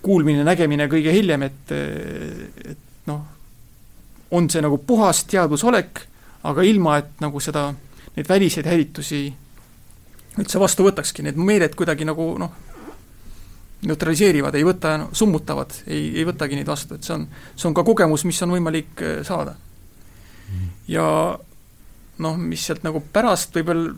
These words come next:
Speaker 1: tulla, et ütleme, see sessioon lõpeb ära, meel on väga rahulik ja siis ma lähen ja kohtun tavaliste inimestega. Ja siis on väga, noh,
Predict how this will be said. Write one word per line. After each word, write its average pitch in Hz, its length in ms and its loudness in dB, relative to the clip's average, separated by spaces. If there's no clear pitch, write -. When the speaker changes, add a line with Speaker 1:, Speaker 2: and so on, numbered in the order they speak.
Speaker 1:
tulla, 160 300 0
et 151 340 -10
ütleme, 147 320 -8
see 151 140 -14
sessioon 147 380 -8
lõpeb 147 240 -6
ära, 202 200 4
meel 160 220 2
on 143 60 0
väga 143 200 2
rahulik 185 480 2
ja - 80 -10
siis 165 180 -6
ma 185 140 0
lähen 180 280 -2
ja 170 240 -4
kohtun 165 480 -6
tavaliste 160 500 -2
inimestega. 151 480 -6
Ja - 60 -8
siis 170 180 -6
on 190 80 0
väga, 196 260 0
noh, 151 160 -4